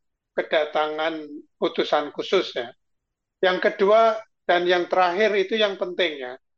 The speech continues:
akses koridor untuk bantuan kemanusiaan ya. Sinambi ada perundingan, negosiasi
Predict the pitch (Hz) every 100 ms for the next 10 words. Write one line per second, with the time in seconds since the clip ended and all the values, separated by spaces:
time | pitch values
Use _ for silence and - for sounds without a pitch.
0 | _ _ _ - 170 - 202 208 208 -
1 | 175 170 165 - 175 180 180 170 160 185
2 | 185 - _ _ 156 151 165 160 156 151
3 | 151 151 151 160 151 143 127 117 - _
4 | _ _ _ _ _ - 185 170 170 160
5 | 190 202 165 165 175 170 165 160 - _
6 | _ _ _ _ - 165 165 160 156 147
7 | 156 160 160 160 156 - _ _ _ 170
8 | 156 - 151 - 151 143 - 170 165 165